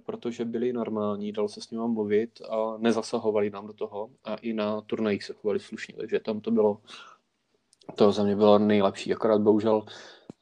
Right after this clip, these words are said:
u té přípravky jsem dlouho nevydržel, protože jsem musel pak nastoupit do práce, už se to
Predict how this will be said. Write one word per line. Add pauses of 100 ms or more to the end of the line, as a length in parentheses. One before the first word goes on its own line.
u
té
přípravky
jsem
dlouho
nevydržel,
protože (360)
jsem
musel
pak
nastoupit
do
práce,
už
se
to